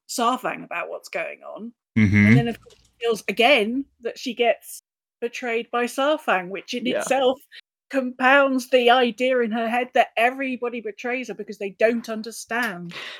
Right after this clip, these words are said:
Speaker 3: Yeah.
Speaker 1: So she carries on with the jailer's plan, even
Speaker 3: Yeah,
Speaker 2: Because the
Speaker 3: yeah,
Speaker 2: ja-,
Speaker 3: yeah.
Speaker 2: and even the jailer tells her, "Nobody
Speaker 1: Yeah.
Speaker 2: understands. Nobody understands the vision like you
Speaker 1: Yeah.
Speaker 2: do," right?
Speaker 3: This,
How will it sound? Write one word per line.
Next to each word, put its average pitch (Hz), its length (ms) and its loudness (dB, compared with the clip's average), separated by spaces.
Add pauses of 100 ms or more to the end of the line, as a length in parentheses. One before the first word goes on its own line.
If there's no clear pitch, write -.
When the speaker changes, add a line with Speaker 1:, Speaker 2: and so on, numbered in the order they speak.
(120)
Speaker 3:
Yeah. 233 320 10
Speaker 1:
So - 60 0
she - 220 -12
carries 254 220 -4
on 302 260 0
with 233 180 0
the 208 80 -4
jailer's 226 560 4
plan, 175 380 -4
even 240 220 0
Speaker 3:
Yeah, 254 140 10 (120)
Speaker 2:
Because - 20 -
the - 60 10
Speaker 3:
yeah, 214 100 10
Speaker 2:
ja-, 214 60 10
Speaker 3:
yeah. 220 200 10
Speaker 2:
and 143 80 8
even 147 140 8
the 147 80 8
jailer 143 240 8
tells 185 240 6
her, 107 120 6
"Nobody 101 580 4
Speaker 1:
Yeah. 104 80 4
Speaker 2:
understands. 95 560 2
Nobody 101 200 2
understands 95 380 2
the 95 40 0
vision 98 260 2
like 95 180 0
you 95 100 2
Speaker 1:
Yeah. 90 100 0
Speaker 2:
do," 80 140 -6
right? 95 420 0 (360)
Speaker 3:
This, 240 140 0